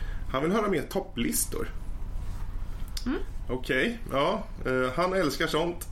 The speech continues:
Speaker 1: Eh, kan inte ha en sån ibland, eller varje vecka på något kul ämne. Bara en tanke. Eh, och så hörde han att ni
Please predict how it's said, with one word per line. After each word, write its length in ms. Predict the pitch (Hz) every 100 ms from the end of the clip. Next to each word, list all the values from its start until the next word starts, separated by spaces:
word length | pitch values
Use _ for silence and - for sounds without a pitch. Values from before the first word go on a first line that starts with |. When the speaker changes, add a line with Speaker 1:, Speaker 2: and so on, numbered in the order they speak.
| -
Speaker 1:
Eh, 840 | 139 143 143 143 135 - - -
kan 220 | 165 160
inte 240 | 165 165 151
ha 240 | 156 180
en 80 | 175
sån 300 | 175 139 127
ibland, 440 | 120 113 113 117 - 127
eller 140 | 127
varje 260 | 123 139 123
vecka 300 | 135 - -
på 100 | -
något 160 | 175 170
kul 220 | 120 117
ämne. 260 | 120 110 104 110
Bara 200 | 156 135
en 100 | 131
tanke. 480 | - 120 110 - - - - - - - - - -
Eh, 200 | 117 113 - - - - 135
och 100 | 139
så 120 | 165
hörde 360 | 208 196 147
han 140 | 151 151
att 120 |
ni 60 | 156